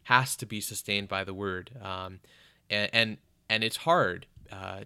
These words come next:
to, to, to be in the Word all the time. It's, it's a challenge. Um, the Word is, is not something that goes down easy all the time. We obviously have our favorite scriptures and verses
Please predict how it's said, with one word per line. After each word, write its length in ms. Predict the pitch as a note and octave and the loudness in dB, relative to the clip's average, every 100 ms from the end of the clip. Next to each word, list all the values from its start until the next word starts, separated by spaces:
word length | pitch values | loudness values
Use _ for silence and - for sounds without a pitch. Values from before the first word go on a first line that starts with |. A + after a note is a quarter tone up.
| - | -10
to, 280 | G#2 G2 | -6 -6
to, 200 | - - | -8 -10
to 200 | G2+ - | -10 -12
be 160 | G#2 G#2+ | -6 -4
in 80 | G2+ | -2
the 80 | F#2+ | -4
Word 220 | F#2+ F#2+ | -4 -4
all 100 | F#2+ | -4
the 80 | F#2 | -8
time. 420 | - F2+ F2+ F2+ | -12 -12 -12 -10
It's, 500 | F#2 F#2+ - - - _ _ | -8 -8 -10 -12 -14 _ _
it's 140 | G#2+ | -14
a 60 | - | -10
challenge. 800 | - A2 G#2+ A#2+ C#3 D3 C#3 - - | -4 0 2 2 0 0 -4 -6 -8
Um, 460 | G2 F#2 F#2 F#2+ - | -8 -8 -12 -16 -12
the 80 | - | -8
Word 380 | G2 G2+ G#2+ A#2+ | -4 -2 -2 -2
is, 200 | F#2+ F#2+ | -6 -8
is 240 | F#2 G2 - | -8 -8 -4
not 360 | G2 G#2 - - - _ _ _ | -2 -2 -4 -12 -20 _ _ _
something 440 | - A2+ G#2 A2+ | -4 -2 -2 -4
that 140 | G#2+ F#2+ | -6 -4
goes 240 | G#2 G#2+ | -2 -2
down 220 | G#2+ G2+ F#2+ | -2 -4 -4
easy 440 | G2+ G#2+ A2+ A2+ | -6 -4 -6 -6
all 180 | - G#2 | -6 -6
the 80 | G2 | -8
time. 420 | - G2 G#2+ A#2 | -8 -6 -6 -8
We 120 | G2 | -4
obviously 520 | F#2+ F#2 G2 - G2 | -4 -4 -8 -8 -8
have 220 | F#2+ F#2+ | -8 -8
our 100 | F#2+ | -6
favorite 340 | F#2 G#2 G2+ F2 | -6 -6 -4 -6
scriptures 540 | - G2+ - G#2 G#2 | -8 -8 -8 -8 -8
and 140 | G2 F#2 | -10 -10
verses 540 | F2+ F#2 A#2 A#2 - | -8 -8 -8 -10 -12